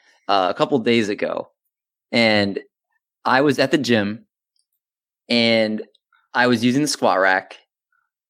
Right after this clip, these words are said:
and nature was calling. I had to go to the bathroom. So I put my bag down.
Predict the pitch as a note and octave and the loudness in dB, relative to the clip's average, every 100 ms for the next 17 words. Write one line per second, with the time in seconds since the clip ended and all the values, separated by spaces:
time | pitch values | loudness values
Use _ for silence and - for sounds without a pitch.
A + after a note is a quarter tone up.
0 | _ _ _ _ A#2+ A2 G#2+ A2+ B2+ F3+ | _ _ _ _ -2 0 0 -2 -2 -2
1 | F3 F3+ - G#3 F#3+ F2 - - _ - | -2 -4 -4 -2 -2 -2 -8 -18 _ -2
2 | A2 A2 B2 B2+ C3 A#2 G#2 G2 E2 D#2+ | 0 0 0 0 2 0 0 -4 -8 -12
3 | - - - - - C#3 A2+ D3 B2 C3 | -20 -20 -20 -20 -6 -2 0 0 0 2
4 | C3 C3 - - _ - A2+ C#3 D3 D3+ | 2 0 -2 -10 _ -2 0 0 0 0
5 | D#3 F#3 | 0 -4